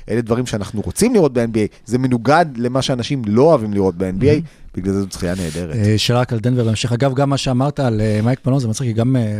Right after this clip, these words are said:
Speaker 2: פפ גוארדיולה, שהוא אבל כבר ידוע, כבר יש לו קבלות והוכחות, אמר במסיבת עיתונאים, אה, אחרי הזכייה של, אה, סיטי,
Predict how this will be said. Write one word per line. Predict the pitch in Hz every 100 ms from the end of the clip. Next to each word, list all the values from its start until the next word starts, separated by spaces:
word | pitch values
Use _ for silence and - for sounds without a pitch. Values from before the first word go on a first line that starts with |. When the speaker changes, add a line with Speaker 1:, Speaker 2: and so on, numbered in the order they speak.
| -
Speaker 2:
פפ | 123
גוארדיולה, | 127 113 107 127 131
שהוא | 104 113
אבל | 113
כבר | 110 113 104 147
ידוע, | 151 104 131 131 104 101
כבר | 110
יש | 113
לו | -
קבלות | 107 117
והוכחות, | 123 120 117 160 139
אמר | 113
במסיבת | 123 117 - 113 117
עיתונאים, | 117 113 107 120 117
אה, | 110 104
אחרי | - 117
הזכייה | 104 117 117
של, | - 110
אה, | 107
סיטי, | - 160 131